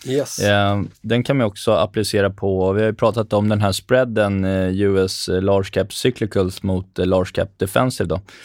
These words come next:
Speaker 2: Eh, för ett par veckor sedan lyfte fram den som såg ut att, att göra en bullflagga, en fin kilformation. Och för fyra veckor sedan bröt ju också upp ordentligt. Så att nu har ju cykliskt outperformat defensivt med åtta procent de senaste,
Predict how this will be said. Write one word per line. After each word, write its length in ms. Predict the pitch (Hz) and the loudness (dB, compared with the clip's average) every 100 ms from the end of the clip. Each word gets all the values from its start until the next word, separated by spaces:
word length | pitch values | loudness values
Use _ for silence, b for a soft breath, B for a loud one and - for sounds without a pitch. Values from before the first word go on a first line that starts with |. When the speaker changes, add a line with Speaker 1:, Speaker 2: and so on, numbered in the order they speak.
| B B B - 85 | B B B -4 0
Speaker 2:
Eh, 140 | 85 | 0
för 140 | - 92 | 0 -2
ett 100 | - | -2
par 100 | 87 | -2
veckor 300 | 85 - - | -2 -4 -6
sedan 160 | 90 | -2
lyfte 240 | 90 - 92 | -2 -4 -4
fram 220 | 85 87 | -2 0
den 180 | 90 95 | 0 0
som 200 | 98 98 | -2 -2
såg 140 | 92 | -2
ut 140 | 85 | -2
att, 300 | 92 90 90 | -2 -4 -4
att 540 | 98 90 90 87 82 - | -4 -4 -2 -4 -6 -8
göra 260 | 73 95 | -4 -2
en 200 | 90 92 | 0 0
bullflagga, 680 | 95 101 90 - 113 110 101 | 2 2 0 2 2 4 2
en 200 | 95 92 | 0 -2
fin 300 | - 98 95 | -2 -2 0
kilformation. 800 | - 101 87 92 87 90 113 90 | 0 -2 0 0 0 0 -2 -2
Och 380 | - 107 - - B B B | 0 0 0 -10 B B B
för 140 | - | -6
fyra 280 | 101 123 110 | 0 2 4
veckor 220 | 113 101 | 2 0
sedan 180 | 101 98 | 0 2
bröt 280 | 98 98 - | 2 2 2
ju 40 | |
också 240 | 95 - - | -2 -2 0
upp 260 | 175 151 | 0 0
ordentligt. 400 | 107 87 78 92 | 0 0 -2 -2
Så 60 | 101 | 0
att 180 | 98 B B B _ | -2 B B B _
nu 100 | 104 | 0
har 100 | 110 | 4
ju 100 | 127 | 2
cykliskt 460 | - 139 123 104 - | 2 0 0 0 2
outperformat 600 | 101 95 92 120 104 95 | 0 0 -2 0 0 -2
defensivt 580 | 87 90 87 95 - | -4 -4 -4 -4 -4
med 400 | 92 87 82 85 - | -4 -4 -4 -4 -4
åtta 380 | - 104 - 101 | -4 -4 -4 -2
procent 420 | 101 98 - - | -2 0 0 0
de 120 | - 92 | -2 -2
senaste, 600 | 82 - 50 50 - | -2 -4 -4 -4 -6